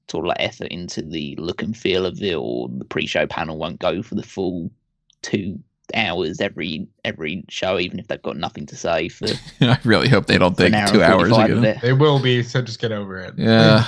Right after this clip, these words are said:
Speaker 2: it's just,
Speaker 1: Yeah.
Speaker 2: they don't need two hours per show. Like, come on, guys. <laughs>
Speaker 1: Yeah.
Speaker 2: If you're gonna have
Speaker 1: So,
Speaker 2: two hours of
Speaker 1: so,
Speaker 2: show,
Speaker 1: yeah.
Speaker 2: you have no reason not to have an Andre the Giant Memorial Battle Royal.
Speaker 1: Yeah. So, so, yeah, I have no, uh,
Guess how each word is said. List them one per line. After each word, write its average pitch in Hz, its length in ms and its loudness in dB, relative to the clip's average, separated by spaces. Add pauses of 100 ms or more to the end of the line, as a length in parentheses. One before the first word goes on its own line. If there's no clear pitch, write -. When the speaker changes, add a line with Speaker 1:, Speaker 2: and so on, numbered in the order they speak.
Speaker 2:
it's 143 240 4
just, 127 180 2
Speaker 1:
Yeah. 123 80 2
Speaker 2:
they 156 120 6
don't 143 160 6
need 117 160 6
two 110 180 6
hours 101 280 4
per 107 200 4
show. 101 360 4
Like, 98 180 2
come 131 160 2
on, 98 300 4
guys. 113 440 4 (320)
<laughs> 156 80 6 (560)
Speaker 1:
Yeah. 117 100 0
Speaker 2:
If 147 80 8
you're 175 80 6
gonna 214 140 6
have 170 100 2
Speaker 1:
So, 156 140 8
Speaker 2:
two 139 40 6
hours 175 200 6
of 247 100 6
Speaker 1:
so, - 80 6
Speaker 2:
show, 180 60 8
Speaker 1:
yeah. 156 60 8
Speaker 2:
you 131 60 8
have 123 120 4
no 120 100 8
reason 117 260 6
not 101 220 4
to 113 60 4
have 110 160 4
an 92 40 4
Andre 90 280 2
the 78 80 0
Giant 78 260 2
Memorial 64 400 -2
Battle 52 260 -2
Royal. 53 320 -8 (1160)
Speaker 1:
Yeah. - 60 -20 (480)
So, 156 240 0
so, 147 100 -2
yeah, 107 180 4
I 107 60 4
have 120 140 -4
no, 90 260 -4
uh, 78 360 -6